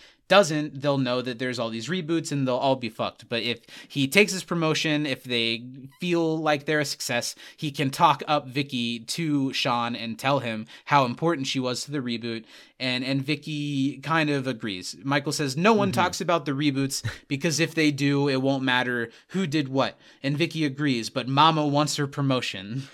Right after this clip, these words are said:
Speaker 2: Well, and the thing is, like, honestly, I don't, <laughs> like,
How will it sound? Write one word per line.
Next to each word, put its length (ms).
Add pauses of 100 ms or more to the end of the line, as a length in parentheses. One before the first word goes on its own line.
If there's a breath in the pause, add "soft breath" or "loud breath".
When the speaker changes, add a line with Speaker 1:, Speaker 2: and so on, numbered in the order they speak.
(260 loud breath)
Speaker 2:
Well, 180
and 200
the 60
thing 260
is, 160
like, 180
honestly, 560 (840)
I 460 (680)
don't, 640 (140)
<laughs> 120
like, 300